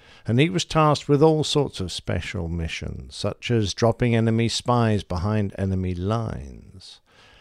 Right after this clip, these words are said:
His count of kills grew, as did his row of medals. The citation for his second bar to his military cross read, "Captain William George Barker, D S O M C,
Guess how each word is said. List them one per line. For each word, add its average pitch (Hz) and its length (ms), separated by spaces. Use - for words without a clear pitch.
His 117 200
count 151 380
of 160 200
kills 151 540
grew, 110 600
as 113 280
did 123 280
his 107 320
row 104 360
of 95 260
medals. 76 760
The 107 120
citation 127 840
for 107 200
his 107 220
second 107 680
bar 104 420
to 104 180
his 92 200
military 107 540
cross 120 520
read, 117 400
"Captain 120 500
William 180 420
George 151 520
Barker, 113 460
D 147 200
S 110 200
O 107 240
M 101 260
C, - 380